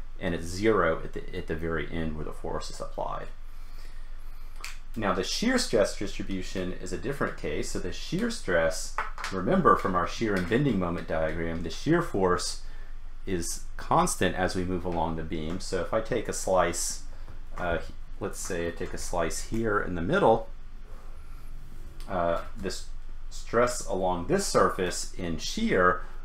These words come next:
would be the same at this location, this location, and this location. And this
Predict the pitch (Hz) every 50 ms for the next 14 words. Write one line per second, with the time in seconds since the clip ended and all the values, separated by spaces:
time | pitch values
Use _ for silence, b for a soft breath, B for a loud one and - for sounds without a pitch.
0 | B - 101 98 95 92 95 - - - - - - - 202 226 202 127 92 87
1 | 85 85 82 - - - - - - - - - 92 - - 104 - - 110 104
2 | 95 - - 95 90 90 - - 92 82 87 85 80 - - - 85 82 - -
3 | 82 85 82 - - - - 78 82 80 - - - - - - - - - -
4 | - - - - - b b b b b b b b b b - - 95 92 90
5 | 85 - - - -